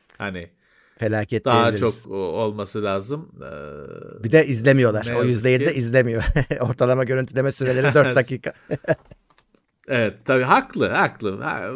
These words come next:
Speaker 1: açıyor, bakıyor bu manzara, çat diye kapatıyor.
Speaker 2: <laughs>
Speaker 1: Haklı. Kızamıyorum, ha, hak veriyorum.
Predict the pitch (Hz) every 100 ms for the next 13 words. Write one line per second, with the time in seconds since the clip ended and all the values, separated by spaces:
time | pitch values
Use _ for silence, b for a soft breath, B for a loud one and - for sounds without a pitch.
0 | 160 147 120 - 104 107 117 120 107 101
1 | 104 101 90 92 87 110 - 101 104 143
2 | 185 117 - 107 - 101 - - - _
3 | 120 104 - 107 - _ b b b b
4 | b b b b b b b _ _ _
5 | 139 135 147 135 117 101 98 - 120 104
6 | 110 120 127 127 120 104 87